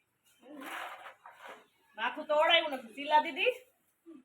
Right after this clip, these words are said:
એમાં શીલા દીદી છે. શું ને? હા પાડે. ચાલો, આપણે બનાવવાનું છે શરબત, તો શરબત બનાવી લઈએ હવે ફટાફટ. ગરમીનો માહોલ છે તો શરબત પીવું છે બધાને.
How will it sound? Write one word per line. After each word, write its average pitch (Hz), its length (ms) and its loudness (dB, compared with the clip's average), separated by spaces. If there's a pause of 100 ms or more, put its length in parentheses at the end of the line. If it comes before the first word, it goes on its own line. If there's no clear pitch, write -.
(640)
એમાં 262 320 2
શીલા 311 320 6
દીદી 214 280 -10
છે. 190 120 -10 (840)
શું 480 200 4
ને? 285 80 4 (840)
હા 196 200 -10
પાડે. 185 200 2 (4000)
ચાલો, 196 260 8 (1040)
આપણે 226 320 8
બનાવવાનું 196 540 10
છે 202 80 4
શરબત, 233 460 12
તો 214 100 8
શરબત 214 400 8
બનાવી 233 320 12
લઈએ 240 180 12
હવે 240 180 12
ફટાફટ. 233 460 6
ગરમીનો 220 400 12
માહોલ 233 340 12
છે 233 140 8
તો 208 120 0
શરબત 202 420 6
પીવું 254 260 4
છે 240 80 -4
બધાને. 190 440 6